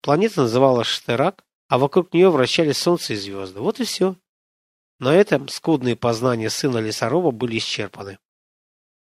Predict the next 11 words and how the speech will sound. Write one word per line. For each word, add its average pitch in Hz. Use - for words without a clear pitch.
Антипов 170
даже 160
набросал 160
примерный 165
план 175
своих 110
действий. 107
Он, 175
конечно, 180
интересовался 160
миропорядком, 107